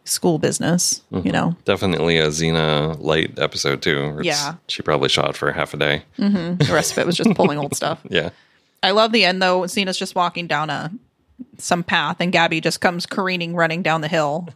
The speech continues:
Speaker 2: <laughs>
Speaker 1: and just, like, starts walking next to her.
Speaker 2: Mm-hmm.
Speaker 1: And they don't even say hello. Xena's just like, "So who won?"
Speaker 2: <laughs>
Speaker 1: And Gabby's like, "I did."
Speaker 2: <laughs>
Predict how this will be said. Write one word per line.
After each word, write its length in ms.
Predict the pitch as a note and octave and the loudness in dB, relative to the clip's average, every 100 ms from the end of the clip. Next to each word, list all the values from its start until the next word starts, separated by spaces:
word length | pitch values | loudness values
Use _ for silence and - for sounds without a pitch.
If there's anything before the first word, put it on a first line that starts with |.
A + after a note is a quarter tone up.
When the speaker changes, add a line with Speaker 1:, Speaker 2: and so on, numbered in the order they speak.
| - | -18
Speaker 2:
<laughs> 200 | C#3 - - | -16 -6 -4
Speaker 1:
and 240 | F3+ F3 | -2 0
just, 160 | F3+ - | 2 2
like, 100 | E3 | 2
starts 300 | - F#3+ - | 2 0 4
walking 280 | F3+ F3 E3+ | 2 2 -2
next 260 | E3+ - | -4 -4
to 80 | - | -4
her. 200 | D#3 D#3 - _ _ - | -4 -4 -6 _ _ -4
Speaker 2:
Mm-hmm. 220 | G#2 G3 | 0 2
Speaker 1:
And 320 | G3 F3+ E3+ - _ - - - | 2 0 -8 -16 _ -20 -20 -6
they 140 | G3+ | 0
don't 140 | G#3 A3 | 2 0
even 160 | G#3 | -2
say 180 | G3+ G#3+ | 0 2
hello. 540 | G3+ F#3 E3+ D#3 F3+ - _ G3+ | 4 4 2 0 -2 -10 _ -4
Xena's 240 | G#3 F#3 | -2 -2
just 200 | F#3+ - | -2 0
like, 240 | E3+ E3 - | 0 0 -4
"So 160 | - | 0
who 120 | A#3 A#3+ | 2 4
won?" 340 | C4+ G#3+ F#3+ B2 F#2+ F2+ | 4 2 -2 -4 -4 -6
Speaker 2:
<laughs> 200 | - - | -10 0
Speaker 1:
And 180 | D3+ D3 - | 0 2 4
Gabby's 300 | G3+ F#3+ F#3+ | 4 4 2
like, 180 | F3+ - A3+ | 0 0 0
"I 140 | D4 C#4 | 2 4
did." 240 | C4+ C4 - - - B2 - - | 4 2 -4 -14 -12 -12 -8 0
Speaker 2:
<laughs> 500 | G#3 - B3 - B3+ | 0 2 0 0 -8